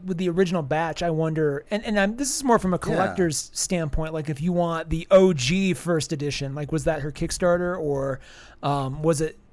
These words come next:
Speaker 1: always towards the end of having Boom pick it up and, and put it out officially?
Speaker 2: Oh, no, no, no. I, I think from, at least from what I understand from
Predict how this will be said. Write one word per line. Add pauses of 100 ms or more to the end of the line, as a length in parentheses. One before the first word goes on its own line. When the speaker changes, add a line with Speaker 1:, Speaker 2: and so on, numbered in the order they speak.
Speaker 1:
always
towards
the
end
of
having
Boom
pick
it
up
and,
and
put
it
out (380)
officially? (420)
Speaker 2:
Oh,
no,
no,
no.
I,
I
think
from,
at
least
from
what
I
understand
from